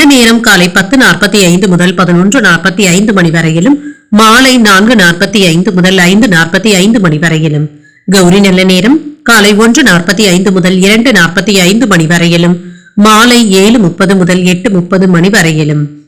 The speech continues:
ராகு காலம் மூன்று முதல் நான்கு முப்பது மணி வரையிலும், இரவு ஒன்பது முதல் பத்து முப்பது மணி வரையிலும். குளிகை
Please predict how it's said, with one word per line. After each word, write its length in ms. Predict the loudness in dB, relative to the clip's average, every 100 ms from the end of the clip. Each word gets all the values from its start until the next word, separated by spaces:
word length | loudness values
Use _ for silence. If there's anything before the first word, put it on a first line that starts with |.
| _ _
ராகு 400 | -2 2 2 2 2
காலம் 360 | 2 2 0 -4 -16 _ -2
மூன்று 380 | 2 4 4 2
முதல் 300 | 2 2 2
நான்கு 360 | 2 2 2
முப்பது 380 | 0 0 -2 0
மணி 200 | 0 0 0
வரையிலும், 420 | 0 0 0 0 -4 -20 _
இரவு 460 | 0 2 2 2 2
ஒன்பது 380 | 2 2 0 0
முதல் 300 | 0 0 0 -4
பத்து 200 | -2 -2
முப்பது 380 | -2 -2 0
மணி 200 | 2 2
வரையிலும். 540 | 0 0 -2 -2 -2 -4 -8 _ _
குளிகை 380 | 0 0 0 0